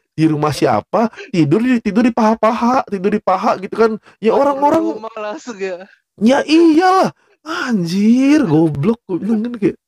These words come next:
Speaker 2: Langsung,
Speaker 1: Terus kayak
Speaker 2: langsung dihitung kayaknya sama warganya tuh.
Speaker 1: Langsung, anjir.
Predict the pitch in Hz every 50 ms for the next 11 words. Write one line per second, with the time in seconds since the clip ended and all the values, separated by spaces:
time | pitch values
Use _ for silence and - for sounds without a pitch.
0 | _ _ _ _ _ _ _ _ - - 196 254 - 240 269 _ _ _ - 151
1 | 202 233 226 - 214 180 156 139 - 98 98 98 196 208 214 _ _ - 226 202
2 | 202 202 196 190 185 185 185 180 175 175 170 170 170 165 160 160 160 160 160 160
3 | 156 - - 147 139 - 120 123 123 127 135 139 131 - 151 147 123 117 117 117
4 | 123 131